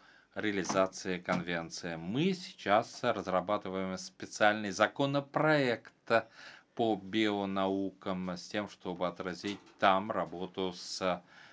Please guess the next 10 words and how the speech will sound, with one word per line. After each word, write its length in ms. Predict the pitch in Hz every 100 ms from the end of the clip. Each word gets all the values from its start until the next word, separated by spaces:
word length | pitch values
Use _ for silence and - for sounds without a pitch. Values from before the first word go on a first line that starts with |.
| _ -
биологическими 720 | 107 95 95 104 - 104 101
угрозами. 800 | 92 90 92 90 87 90 85 82 - - - - - _ _ _ _ _ _ _ _ _ _ _ _ _ _ _ - - _ _
Мы 360 | 95 98 151
хотели 540 | 165 - 151 151 123 123
бы 260 | 117 120 -
подчеркнуть, 1200 | 143 143 - 151 135 - 113 117 117 110 - - -
э, 380 | 107 104 101 95
взаимодополняемый 2000 | 87 85 98 104 117 135 135 135 127 120 - _ 110 - 127 131 147 147 123 98
характер, 840 | 87 101 98 95 87 - - 87 82
э, 300 | 85 82 80